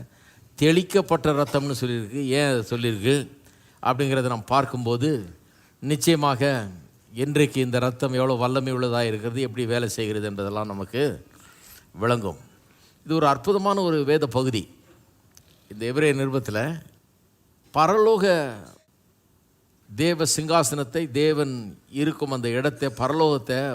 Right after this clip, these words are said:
வர்ணிக்கிறார். அதை வர்ணிக்கும் போது தான் இந்த காரியங்களை சொல்லுகிறார். அதாவது, ஏன் இதை சொல்லுகிறாருன்னு சொன்னா, கொஞ்சம் பேக்ரவுண்டையும் புரிஞ்சுக்கிறது நல்லது.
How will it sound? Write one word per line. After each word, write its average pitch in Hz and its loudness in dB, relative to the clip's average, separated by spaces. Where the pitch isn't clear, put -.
வர்ணிக்கிறார். 117 -4
அதை 147 6
வர்ணிக்கும் 156 2
போது 143 2
தான் 165 0
இந்த 151 2
காரியங்களை 147 2
சொல்லுகிறார். 127 -2
அதாவது, 160 0
ஏன் 190 2
இதை 170 -2
சொல்லுகிறாருன்னு 143 -2
சொன்னா, 143 -4
கொஞ்சம் 117 -8
பேக்ரவுண்டையும் 165 2
புரிஞ்சுக்கிறது 123 -4
நல்லது. 117 -6